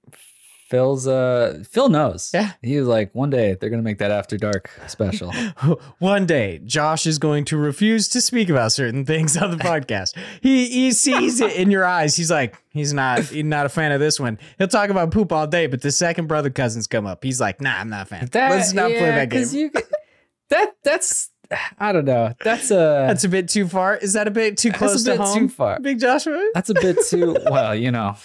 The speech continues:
Speaker 1: you know me.
Speaker 2: I don't know. I'm the one who lives in
Speaker 1: Um,
Speaker 2: fucking Idaho, dude. Like,
Speaker 1: It's
Speaker 2: my
Speaker 1: true.
Speaker 2: parents
Speaker 1: Yeah.
Speaker 2: are
Speaker 1: Well, that's why
Speaker 2: cousins.
Speaker 1: you're talking about it, right?
Speaker 2: Yeah.
Speaker 1: That's, like, a constant thing.
Speaker 2: I'm try-,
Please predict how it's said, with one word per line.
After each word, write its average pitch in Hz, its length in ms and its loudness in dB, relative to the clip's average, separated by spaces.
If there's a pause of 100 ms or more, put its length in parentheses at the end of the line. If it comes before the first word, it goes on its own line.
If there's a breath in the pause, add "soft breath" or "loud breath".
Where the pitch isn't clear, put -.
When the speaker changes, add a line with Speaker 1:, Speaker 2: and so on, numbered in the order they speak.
Speaker 1:
you 151 120 0
know 139 140 0
me. 135 340 -2 (120)
Speaker 2:
I 202 80 0
don't 208 120 4
know. 208 100 2
I'm 180 260 0
the 247 80 4
one 220 160 0
who 175 160 2
lives 165 220 0
in 151 80 -2
Speaker 1:
Um, 123 60 -2
Speaker 2:
fucking 147 320 -2
Idaho, 113 520 -2
dude. 98 300 -12 (440)
Like, 90 280 -4 (420)
Speaker 1:
It's - 200 -4
Speaker 2:
my 196 160 0
Speaker 1:
true. 202 60 -6
Speaker 2:
parents 165 420 0
Speaker 1:
Yeah. 95 60 -10
Speaker 2:
are - 180 -6
Speaker 1:
Well, 127 60 0
that's 190 180 0
why 208 100 2
Speaker 2:
cousins. 190 80 2
Speaker 1:
you're 175 80 2
talking 254 300 0
about 98 240 -4
it, - 80 -8
right? 131 200 0
Speaker 2:
Yeah. 202 200 0
Speaker 1:
That's, 123 180 -4
like, 127 180 0
a 110 60 -4
constant 123 560 -4
thing. 160 140 2
Speaker 2:
I'm 196 100 2
try-, 220 200 2